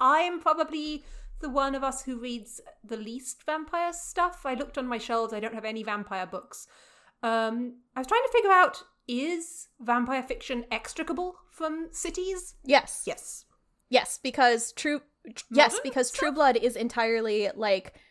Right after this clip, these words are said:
Speaker 2: backwoods, uh, Louisiana.
Speaker 1: But that's still urban fantasy, the genre.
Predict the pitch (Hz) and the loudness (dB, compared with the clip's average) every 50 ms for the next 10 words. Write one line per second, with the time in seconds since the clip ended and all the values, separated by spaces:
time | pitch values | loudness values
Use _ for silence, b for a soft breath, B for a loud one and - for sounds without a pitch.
0 | b b b b 190 180 - 226 220 226 - - 240 226 214 214 208 196 196 - | b b b b -2 4 8 8 8 6 4 2 4 6 6 6 4 2 0 -2
1 | - - - - 214 214 208 202 196 190 190 190 190 170 214 226 214 214 180 196 | -4 -4 -2 2 6 8 8 10 10 10 8 8 6 4 2 -2 -2 -4 -2 -2
2 | 196 190 160 110 90 - - _ _ _ _ _ - 269 - 233 - - - 381 | -2 -2 -4 -6 -10 -14 -18 _ _ _ _ _ -4 0 0 0 2 0 0 2
3 | 370 311 302 285 247 240 247 - 415 403 269 233 - - - - 202 202 254 269 | 4 6 6 4 4 2 4 4 4 4 4 0 -6 -12 -12 -10 -4 0 2 2
4 | 220 - - - - | 2 2 -2 -10 -16